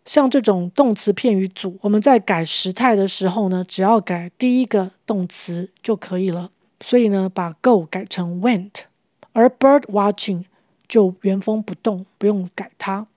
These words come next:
Did you see any birds? 你有看到鸟吗？Did也是因为要表达过去式而加上去的功能字。Any有强调的语气，任何的。Birds是bird的复数形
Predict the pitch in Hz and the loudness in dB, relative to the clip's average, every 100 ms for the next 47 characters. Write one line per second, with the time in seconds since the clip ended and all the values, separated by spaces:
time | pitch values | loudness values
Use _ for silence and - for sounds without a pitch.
0 | _ - 175 277 285 - 226 214 220 214 | _ -6 -2 0 -2 0 0 2 0 0
1 | 185 247 - - _ _ - 277 214 247 | 0 0 -4 -20 _ _ -2 0 2 0
2 | 240 190 175 156 190 269 - _ _ - | 0 0 -2 -4 -4 -4 -6 _ _ 0
3 | 285 202 - 185 165 233 214 220 190 190 | 2 2 -2 -6 -4 -2 0 0 -2 -6
4 | _ - 220 190 - 196 202 185 220 220 | _ -8 -6 -6 -8 -12 -10 -10 2 2
5 | - 226 - 233 - _ - 190 - 220 | 2 -6 -4 -6 -8 _ -12 -12 -4 -2
6 | 214 240 190 - 202 180 208 208 180 180 | 0 -2 -4 -4 -4 -4 -4 -2 -4 -6
7 | - 233 196 _ _ _ 247 277 240 175 | -10 -10 -10 _ _ _ 0 2 2 2
8 | 170 - 190 196 226 185 165 156 - 220 | -2 -4 -4 0 2 2 -2 -6 -6 -4
9 | 185 - _ 240 214 170 - 170 175 208 | -6 -10 _ 0 2 0 -6 -6 -4 -4
10 | 196 _ _ - 294 226 190 175 - - | -6 _ _ 4 6 6 4 -2 -18 -20
11 | _ _ - 269 208 - 247 196 - 196 | _ _ -6 -4 -2 4 4 4 -2 -8
12 | 185 247 196 233 196 - - 175 180 | -6 -4 -4 -2 -2 -4 -8 -6 -6